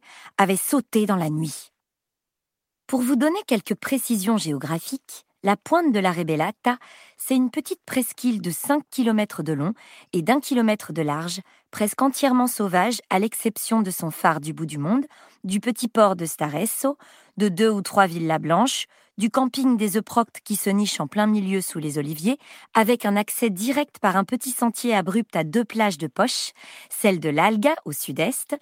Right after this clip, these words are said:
celle de l'Ocelucia au nord-est. Côté ouest, y a rien, à part la falaise. On descend direct à pic vers la grotte des Veaux Marins et l'anse de Récisa, une crique de cailloux squattée par les véliplanchistes.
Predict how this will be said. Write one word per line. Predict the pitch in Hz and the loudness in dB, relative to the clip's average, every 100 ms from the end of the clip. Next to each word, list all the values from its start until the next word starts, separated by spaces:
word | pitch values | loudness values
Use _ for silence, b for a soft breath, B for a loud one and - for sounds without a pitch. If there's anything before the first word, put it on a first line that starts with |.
| B B | B B
celle | - 208 170 | 0 2 2
de | 170 | 2
l'Ocelucia | 196 220 196 170 - - 180 _ - | 2 2 -2 -4 -6 0 -2 _ -2
au | 196 | 0
nord-est. | 170 151 - - - - _ _ _ _ _ - | 0 -4 -12 -12 -12 -16 _ _ _ _ _ -2
Côté | 285 277 | 0 2
ouest, | 226 226 - - - _ _ | 2 0 -4 -14 -20 _ _
y | 254 254 | 4 4
a | |
rien, | 202 175 - _ _ | 4 -2 -4 _ _
à | 226 | 2
part | 220 202 | 4 2
la | 185 | 0
falaise. | - 156 143 156 - b b b b b b | 0 -2 -2 -8 -14 b b b b b b
On | 226 | 2
descend | 240 233 240 233 | 2 2 2 2
direct | 208 311 311 - | 2 2 2 2
à | 262 | 0
pic | - 262 | 0 -2
vers | 214 202 | 2 4
la | 196 | 4
grotte | 196 208 214 | 4 2 4
des | 180 | 2
Veaux | 185 196 | 2 2
Marins | 185 175 226 - | 2 2 0 2
et | 196 | 0
l'anse | 208 214 | 2 0
de | 170 190 | 0 -2
Récisa, | 185 - 180 165 - B B B | -2 -2 0 0 -2 B B B
une | 190 180 | -2 -2
crique | - 285 226 | -2 -2 0
de | 196 | -2
cailloux | - 208 196 247 | 0 -2 -2 -4
squattée | - 240 226 220 | -2 0 2 0
par | 214 196 | 0 0
les | 190 | 2
véliplanchistes. | 175 160 156 147 - - - - | -2 -4 -6 -6 -6 -10 -12 -14